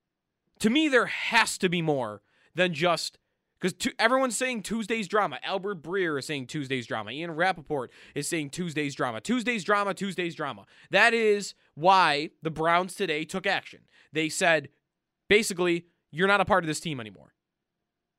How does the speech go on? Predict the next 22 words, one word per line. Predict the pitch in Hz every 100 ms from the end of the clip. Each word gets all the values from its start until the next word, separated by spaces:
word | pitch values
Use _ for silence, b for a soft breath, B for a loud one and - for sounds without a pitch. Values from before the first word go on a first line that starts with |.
| _ _ _ -
And | 196
we're | 220
not | 240
even | 208
gonna | 175
cut | - 233 107
you, | 101 - _ _ -
'cause | 165
that | 196
might | 196 180
be | 175
what | 160
you | 165 233
want. | 113 117
You | 160
wanna | 180
go | 165
to | 165 156
a |
contender | - 143 190 226 220 220
or | 214
whatever? | 208 208 208